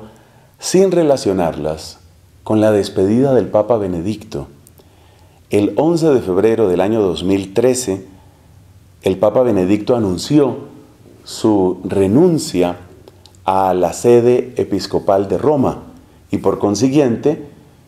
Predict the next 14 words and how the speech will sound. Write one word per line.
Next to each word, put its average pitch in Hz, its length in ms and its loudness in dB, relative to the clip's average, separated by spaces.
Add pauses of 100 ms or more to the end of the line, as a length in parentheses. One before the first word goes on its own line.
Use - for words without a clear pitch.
(200)
eh, 92 540 2 (180)
eso 104 180 0
estaba 117 300 0
indicando 107 680 0
que 82 540 -2
habría 98 420 0
que 113 120 0
elegir 92 320 -2
un 104 80 0
nuevo 107 280 2
papa, 131 300 0
como 107 180 -2
efectivamente 90 720 -2
sucedió. 90 560 0